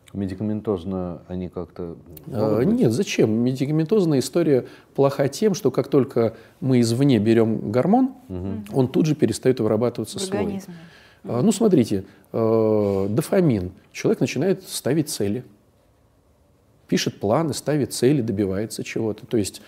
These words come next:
Speaker 2: поначалу плохо, плохо, плохо, но
Speaker 3: Мгм.
Speaker 2: дорожка протаптывается. Э, обнимашки. Учится обниматься. Э, сначала культурные истории, массаж, он начинает записываться на массаж,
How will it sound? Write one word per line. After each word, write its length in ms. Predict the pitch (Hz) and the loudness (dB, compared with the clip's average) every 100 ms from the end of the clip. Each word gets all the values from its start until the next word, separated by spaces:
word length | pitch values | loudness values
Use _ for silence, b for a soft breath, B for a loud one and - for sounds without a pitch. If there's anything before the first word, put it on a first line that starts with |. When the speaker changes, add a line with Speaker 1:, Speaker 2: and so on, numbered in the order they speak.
| b _ | b _
Speaker 2:
поначалу 420 | 110 101 165 120 | -4 -2 2 0
плохо, 500 | - 110 147 175 - | 2 4 6 4 0
плохо, 280 | - - - | -6 -6 -6
плохо, 380 | - 120 190 254 | 0 0 0 0
но 180 | 120 185 | 0 -2
Speaker 3:
Мгм. 80 | B B | B B
Speaker 2:
дорожка 360 | 110 110 151 - | 0 2 2 -4
протаптывается. 880 | - 110 101 - - - - - - - b b b b - | -8 -6 -6 -8 -10 -12 -12 -16 -18 -20 b b b b -4
Э, 520 | 110 110 113 110 107 | 0 2 2 4 4
обнимашки. 720 | 175 190 247 185 165 - - 120 - _ _ | 4 4 4 4 2 -4 -8 -10 -14 _ _
Учится 460 | 123 127 - - 240 | -2 -2 -2 -4 -2
обниматься. 720 | 170 147 110 135 - 117 104 b b _ | 0 0 0 -4 -6 -6 -8 b b _
Э, 680 | 127 117 113 110 107 104 98 101 | -4 0 0 0 0 0 -2 -6
сначала 360 | - - 175 | -8 0 0
культурные 560 | - 127 110 165 156 139 | 2 0 2 0 2 0
истории, 320 | - 127 107 | -2 0 0
массаж, 580 | 143 214 - 135 143 - | 0 -2 -2 -2 -2 -4
он 60 | |
начинает 280 | 123 - 185 | -6 -2 -2
записываться 520 | 123 - 185 - - 110 | 0 -2 -6 -6 -8 -4
на 80 | |
массаж, 500 | 98 92 - 139 127 | -4 -4 -6 -6 -6